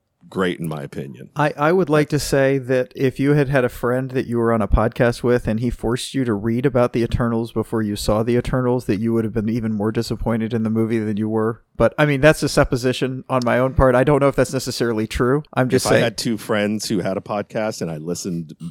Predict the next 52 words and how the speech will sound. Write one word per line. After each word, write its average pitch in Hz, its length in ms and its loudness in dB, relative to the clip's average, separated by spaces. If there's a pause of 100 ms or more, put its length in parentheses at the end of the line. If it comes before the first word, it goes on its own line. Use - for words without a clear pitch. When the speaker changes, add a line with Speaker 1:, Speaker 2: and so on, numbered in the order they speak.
(160)
Speaker 1:
like, 80 160 -16 (360)
two 117 140 -8
months 92 320 -6
after 104 480 -6 (480)
their, 92 380 0
uh, 92 240 0
<laughs> - 20 -8
podcast 110 540 -4
came 117 220 -2
out, 123 260 -6 (220)
I - 140 -2
might 175 200 0
have, 110 140 -2
you 127 120 -6
know, 117 60 -2
if 107 100 -4
I'd 147 120 0
listened 131 280 -4
to 107 100 0
it 90 60 -2
when 90 100 -4
it 90 80 -6
came 95 240 -2
out, 85 140 -4
I 82 40 -6
might 85 200 -6
have 82 80 -6
learned 82 240 -6
something, 78 380 -6
but 78 420 -10 (200)
I 123 140 0
wasn't 135 300 0
crazy 98 340 -2
about 98 320 0
it. 101 220 -2 (160)
It's 131 180 -4
good. 147 460 0 (500)
Like, 98 140 -4
it's 104 140 -4
okay. 113 500 -4 (420)
But - 500 -4 (160)
it 117 140 -2
never 131 180 0
grabbed 95 400 -2
me. - 280 -14
There 104 100 0
was 95 160 -2
nothing 113 340 -4
in 107 140 -2
there, 104 160 -2
the 90 80 -4
characters, 104 760 -6